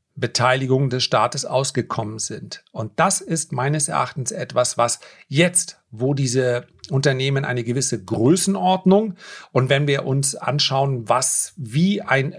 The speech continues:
Jack Ma immer wieder zitiert wurde, dann auch eine gewisse politische Macht entwickeln können.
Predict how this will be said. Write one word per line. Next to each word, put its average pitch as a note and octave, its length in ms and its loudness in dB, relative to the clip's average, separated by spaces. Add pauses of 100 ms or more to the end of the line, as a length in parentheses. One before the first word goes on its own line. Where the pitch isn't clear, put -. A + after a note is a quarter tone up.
(120)
Jack C3+ 260 2
Ma C#3+ 380 4
immer C#3 340 4
wieder C3 240 2
zitiert C3+ 500 0
wurde, B2 440 2
dann C#3+ 260 2
auch F3+ 220 -2
eine D3+ 200 0
gewisse C#3 460 -2
politische E3+ 680 0
Macht G#2+ 320 -6
entwickeln G#2 560 -6
können. A2+ 460 0